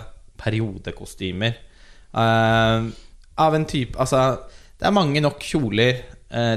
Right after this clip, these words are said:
til at akademiet biter seg merke i det, men det er jo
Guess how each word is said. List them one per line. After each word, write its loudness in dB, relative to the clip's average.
til 2
at -2
akademiet 0
biter -4
seg 0
merke -2
i -2
det, 4
men 0
det 6
er 6
jo 4